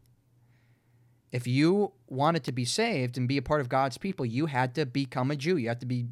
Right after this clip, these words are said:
if you were a Gentile, you have to proselytize yourself. You had to come into the nation of Israel and become a Jew.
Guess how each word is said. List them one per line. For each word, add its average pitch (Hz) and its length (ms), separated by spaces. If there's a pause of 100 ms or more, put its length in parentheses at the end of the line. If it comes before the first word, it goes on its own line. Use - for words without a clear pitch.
if 127 240
you 135 80
were 117 140
a 110 80
Gentile, 143 320
you 113 80
have - 120
to 98 120 (200)
proselytize 123 600
yourself. 107 300
You 139 80
had 160 120
to 113 100 (1040)
come 156 240
into 156 380 (720)
the 143 80
nation 160 300
of 147 80
Israel 180 380 (1900)
and 147 120
become 160 220
a 165 40
Jew. 220 300